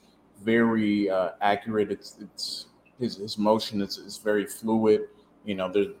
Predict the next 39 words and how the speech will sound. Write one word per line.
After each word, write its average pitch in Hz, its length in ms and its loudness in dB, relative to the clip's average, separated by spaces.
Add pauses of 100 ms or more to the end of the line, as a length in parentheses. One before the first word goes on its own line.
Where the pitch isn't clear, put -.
(120)
he's 113 200 -10 (560)
one 131 160 6
of 123 60 4
those 120 340 2
upright, 107 600 6 (420)
uh, 98 440 2 (100)
you 110 80 -6
know, 104 100 -2
type 101 220 4
of 98 100 -4
quarterbacks 98 640 2
where, 95 180 0
you 95 140 -6 (100)
know, 98 180 -8
he's, 98 140 -10
like, 90 140 0
six - 260 0
four, 113 320 -4
six - 260 -8
five, 92 560 4
and 92 260 -6 (200)
you 120 60 -20
can 98 120 -8
see 101 180 0
over 101 180 4
the 98 60 2
entire 95 400 0
offensive 101 360 -6
line 92 460 -2
and, 90 180 -10 (420)
uh, 92 60 -2
really 107 260 0
has 101 200 4
no 101 220 0
issues 101 400 -4
delivering 101 440 2
the 90 80 -8
football. 110 720 6 (420)
Um, 95 520 4